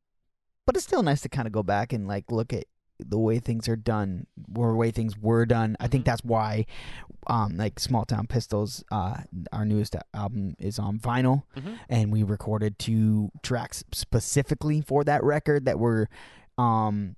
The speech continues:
Speaker 1: live off the floor,
Speaker 2: Mm-hmm.
Speaker 1: one take, just like they used to do it, two
Speaker 2: Yeah.
Speaker 1: tape.
Speaker 2: Yeah.
Speaker 1: Um, I think that was important for us to kinda go and do that.
Speaker 2: Absolutely.
Speaker 1: I mean, uh, I think we, it's something we've always wanted to do, but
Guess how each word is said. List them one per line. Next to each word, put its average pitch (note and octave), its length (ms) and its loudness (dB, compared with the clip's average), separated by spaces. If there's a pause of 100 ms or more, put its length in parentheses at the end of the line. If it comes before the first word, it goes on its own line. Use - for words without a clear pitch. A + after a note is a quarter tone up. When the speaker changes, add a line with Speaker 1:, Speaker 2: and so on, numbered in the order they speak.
(640)
Speaker 1:
live D#3 360 4
off B2 160 0
the C3+ 100 -2
floor, G#2+ 600 2
Speaker 2:
Mm-hmm. C3+ 220 -12 (300)
Speaker 1:
one C#3+ 360 4
take, A#2+ 520 0 (200)
just F3 360 0
like D3 160 2
they B2 80 2
used A2 240 -2
to A#2+ 80 2
do G#2 140 4
it, F#2 100 -2 (100)
two - 180 4
Speaker 2:
Yeah. F#3 60 0
Speaker 1:
tape. A2 440 2 (180)
Speaker 2:
Yeah. F2+ 140 -12 (440)
Speaker 1:
Um, A#2 680 4 (280)
I G#3+ 40 -8
think - 160 2
that - 120 2
was A#2 100 0
important A2+ 480 0
for A2 140 2
us F2 120 -2
to B2+ 100 -4
kinda A2+ 240 0
go G#2 200 2
and G#2+ 160 0
do A2+ 180 0
that. G2+ 300 0
Speaker 2:
Absolutely. A#2 320 2
Speaker 1:
I A2+ 120 0
mean, G2 80 -6
uh, A2 340 0
I - 100 -6
think A#2 360 -2 (640)
we, A2 720 -2
it's G#2 120 -6
something G#2+ 280 -4
we've G#2+ 160 2
always G2 280 0
wanted G#2 320 0
to A2 60 -2
do, A2 240 4
but - 240 0